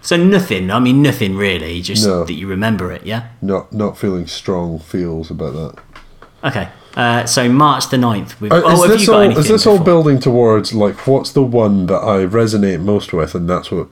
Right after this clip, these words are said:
Speaker 2: Dwayne "The Rock" Johnson should remake next?
Speaker 1: Tss, no.
Speaker 2: No.
Speaker 1: No.
Speaker 2: Okay.
Speaker 1: No.
Speaker 2: Okay, well, let's
Speaker 1: You'll
Speaker 2: see.
Speaker 1: know. You'll know. You'll know when you get there.
Speaker 2: Okay.
Speaker 1: So, uh, what have you got next? Have you got anything? So.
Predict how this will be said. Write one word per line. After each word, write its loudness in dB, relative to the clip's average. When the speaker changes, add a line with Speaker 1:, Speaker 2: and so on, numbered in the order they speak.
Speaker 2:
Dwayne 0
"The -2
Rock" 0
Johnson -6
should -14
remake -8
next? -10
Speaker 1:
Tss, -10
no. -4
Speaker 2:
No. -6
Speaker 1:
No. -8
Speaker 2:
Okay. -16
Speaker 1:
No. 0
Speaker 2:
Okay, -4
well, 0
let's 0
Speaker 1:
You'll 0
Speaker 2:
see. -4
Speaker 1:
know. -12
You'll -6
know. -2
You'll -2
know -2
when 2
you 0
get -2
there. -4
Speaker 2:
Okay. -18
Speaker 1:
So, 2
uh, 2
what 2
have 0
you 2
got 0
next? -4
Have -2
you 2
got 0
anything? 0
So. -2